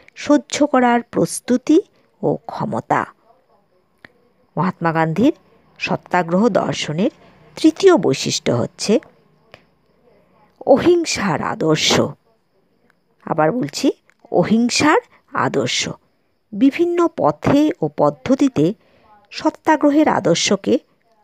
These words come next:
অনুসরণ করা যায়, কিন্তু সত্যাগ্রহের সকল উপায় পদ্ধতির মূল ভিত্তি হবে অহিংসার আদর্শ।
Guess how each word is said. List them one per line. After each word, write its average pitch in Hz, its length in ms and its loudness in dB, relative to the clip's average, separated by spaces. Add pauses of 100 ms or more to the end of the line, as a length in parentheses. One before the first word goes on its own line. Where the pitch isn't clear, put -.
অনুসরণ - 640 0
করা 135 300 -4
যায়, - 240 -8 (840)
কিন্তু 320 360 0 (360)
সত্যাগ্রহের 254 1000 0 (300)
সকল 262 800 4
উপায় 208 540 0
পদ্ধতির 254 800 -2
মূল 233 560 2
ভিত্তি 175 560 0
হবে 220 360 2 (440)
অহিংসার 269 680 0
আদর্শ। - 500 -6